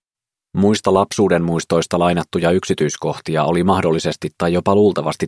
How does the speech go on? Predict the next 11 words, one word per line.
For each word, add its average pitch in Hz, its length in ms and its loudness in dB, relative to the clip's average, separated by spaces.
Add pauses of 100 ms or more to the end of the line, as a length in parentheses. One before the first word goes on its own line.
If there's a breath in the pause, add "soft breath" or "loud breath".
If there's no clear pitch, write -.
tunkeutunut 78 600 -2
hänen 82 240 -4
muistikuviinsa 82 680 -4
siitä - 360 -6
päivästä. - 580 -8 (1500)
Siitä 120 240 0
huolimatta 95 480 2
se, 104 140 0
mitä 95 200 0
hän 87 180 -4
näki, 98 320 -4